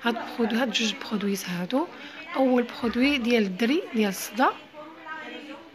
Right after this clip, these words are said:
وهذا اللي كت-، المهم شي حاجه تصدت لك مثلًا في الحمى لابيس ولا في،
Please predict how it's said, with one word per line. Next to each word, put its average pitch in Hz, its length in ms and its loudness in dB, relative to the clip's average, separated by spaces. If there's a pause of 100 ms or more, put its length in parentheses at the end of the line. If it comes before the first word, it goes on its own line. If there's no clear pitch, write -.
(360)
وهذا 214 560 2 (640)
اللي 440 200 -2
كت-، 240 340 2
المهم 247 420 4
شي - 120 0
حاجه 262 160 0
تصدت 220 440 -4
لك 233 180 -2
مثلًا 208 380 2
في 190 180 -6 (840)
الحمى 466 300 0
لابيس 233 540 4
ولا 196 200 0
في، 196 200 -8